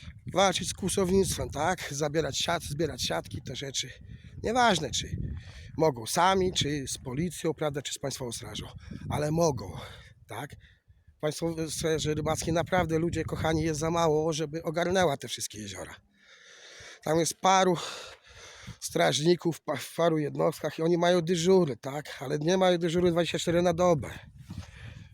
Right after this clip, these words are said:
I kłusowniki to dobrze wiedzą. I my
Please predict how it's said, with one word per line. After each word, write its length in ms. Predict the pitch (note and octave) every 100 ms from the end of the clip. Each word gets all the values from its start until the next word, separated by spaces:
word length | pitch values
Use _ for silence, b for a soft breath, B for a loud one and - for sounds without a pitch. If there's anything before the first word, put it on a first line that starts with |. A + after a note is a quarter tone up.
| B - - - - - -
I 80 | F#3+
kłusowniki 540 | D#3 D3 D3 D#3 -
to 100 | C#3
dobrze 320 | B2+ A2+ G2+
wiedzą. 240 | E2+ E2 - - - - - - _ _ _ _ - - - - - - - - - B B B B B
I 120 | - D3+
my 260 | F3 F3